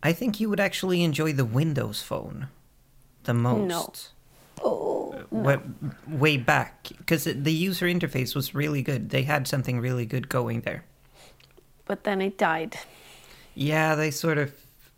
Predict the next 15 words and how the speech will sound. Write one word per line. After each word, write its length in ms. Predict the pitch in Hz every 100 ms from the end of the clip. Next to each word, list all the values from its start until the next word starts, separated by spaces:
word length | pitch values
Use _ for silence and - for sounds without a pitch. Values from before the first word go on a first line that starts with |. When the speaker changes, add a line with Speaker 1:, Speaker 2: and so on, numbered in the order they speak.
| -
Speaker 1:
they, 300 | 127 139 135
they 220 | 117 135
were 180 | 131 131
going 380 | 117 131 131 131
to 120 | -
merge 480 | 123 120 120 120 -
with 180 | 139 117
Nokia, 720 | 117 120 117 - 127 120 117 117
and, 560 | 123 110 107 104 135 - -
and 140 | 107
then 220 | 107 107
they 160 | 107 107 -
didn't, 460 | 101 101 - - -
and 220 | 113
the 100 | -